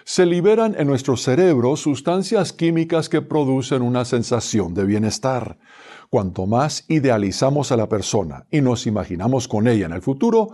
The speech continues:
mejor nos hace sentir nuestro cerebro. Otra sustancia química en nuestro cerebro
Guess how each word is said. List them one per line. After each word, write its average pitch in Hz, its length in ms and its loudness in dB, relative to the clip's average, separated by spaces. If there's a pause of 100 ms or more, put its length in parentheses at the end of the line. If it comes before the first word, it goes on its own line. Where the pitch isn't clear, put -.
(280)
mejor 135 640 2
nos 139 240 -2
hace 120 260 0
sentir 107 480 0
nuestro 107 280 0
cerebro. 78 640 -4 (500)
Otra 202 360 2
sustancia 147 600 -2
química 120 520 0
en 76 80 -12
nuestro 120 280 -4
cerebro 180 560 4